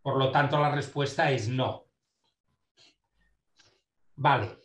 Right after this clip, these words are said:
esta caída que ha hecho ahora,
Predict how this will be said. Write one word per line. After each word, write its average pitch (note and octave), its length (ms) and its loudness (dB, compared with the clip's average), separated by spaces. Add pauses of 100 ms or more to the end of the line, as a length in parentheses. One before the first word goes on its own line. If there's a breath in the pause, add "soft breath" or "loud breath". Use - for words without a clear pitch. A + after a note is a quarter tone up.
(280 soft breath)
esta A#3+ 320 2
caída G3 840 4 (220)
que E3 100 0
ha D#3+ 60 4
hecho D#3 220 -2
ahora, D3 640 2